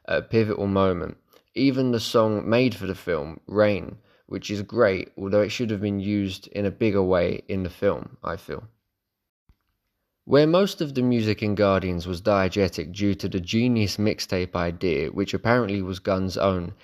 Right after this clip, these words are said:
here there is an interesting mix. Interesting because of how original it is.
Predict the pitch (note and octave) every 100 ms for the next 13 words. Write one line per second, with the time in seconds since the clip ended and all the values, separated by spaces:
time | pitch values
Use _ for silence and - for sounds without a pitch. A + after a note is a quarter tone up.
0 | - _ - B2+ C#3+ C3+ - A2 G#2+ G#2+
1 | G#2+ - C#3 C3 B2 A2 G#2+ G2+ F#2 -
2 | - - _ - _ - D3+ D#3 D#3+ C#3+
3 | - B2 A2 G#2+ - G#2+ A2+ G2 - G2
4 | F#2+ F#2+ - G2+ C#3 B2 F#2 F2 - -
5 | -